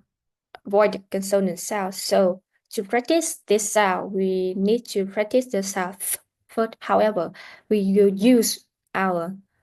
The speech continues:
voice to say the, the. Okay, so listen and repeat the, the. Now,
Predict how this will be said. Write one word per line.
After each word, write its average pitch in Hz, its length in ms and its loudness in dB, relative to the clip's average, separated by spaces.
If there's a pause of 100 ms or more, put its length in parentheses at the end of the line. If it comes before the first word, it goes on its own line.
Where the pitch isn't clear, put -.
(240)
voice 196 600 2
to 202 100 -2
say 190 500 2 (340)
the, 180 300 -4 (200)
the. 160 380 -4 (480)
Okay, 202 180 0
so 190 180 0
listen 208 360 0
and 180 200 -8
repeat 247 320 0
the, 160 340 -8 (220)
the. 160 320 -6 (960)
Now, 202 400 0